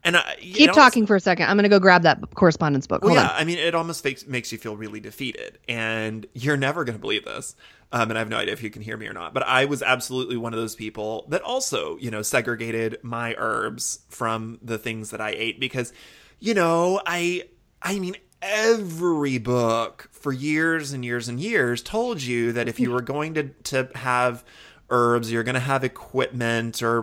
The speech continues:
Speaker 1: or magical tools or something like that, they absolutely had to be separated out from all of your other things. And so that mindset,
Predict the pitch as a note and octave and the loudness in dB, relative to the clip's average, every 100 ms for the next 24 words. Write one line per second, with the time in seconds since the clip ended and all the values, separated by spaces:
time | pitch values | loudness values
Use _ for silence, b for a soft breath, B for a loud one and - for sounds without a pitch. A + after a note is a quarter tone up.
0 | A2+ A#2 A#2 A#2+ A#2+ A#2 B2 B2+ A#2+ A#2 | -2 -4 0 -2 -2 -4 -4 -2 -2 -2
1 | A#2 A#2 A2+ A2+ A2 A#2 A2 A#2 A#2 B2+ | -6 -8 -8 -8 -4 -2 -2 -2 -2 -2
2 | C#3 - - B2 B2 B2+ B2 A#2+ A2+ - | -2 -4 -6 -4 0 0 0 -2 -2 0
3 | - D3 D3 C#3+ C#3 C#3 C3 - A2 G#2+ | 2 2 2 2 2 2 0 -2 -2 -2
4 | G#2+ - - b b b - C3+ B2 B2 | -4 -12 -18 b b b 0 6 8 6
5 | A2+ A2 A2 A2+ - A2+ C3 C4 F#3 A#2 | 2 2 2 2 0 0 0 0 0 0
6 | A2+ A#2+ A#2+ C3+ G3 A3 - A#2 - | 0 4 4 4 2 4 4 4 4